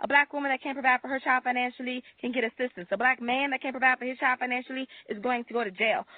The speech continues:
So, sisters, I'm not sure what we're hollering about when it comes to equal rights, because it seems the black man is the one that doesn't have equal rights.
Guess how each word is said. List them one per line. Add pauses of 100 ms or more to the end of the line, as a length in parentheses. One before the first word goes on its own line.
(120)
So,
sisters,
I'm
not
sure
what
we're
hollering
about
when
it
comes
to
equal
rights, (380)
because
it
seems
the
black
man
is
the
one
that
doesn't
have
equal
rights.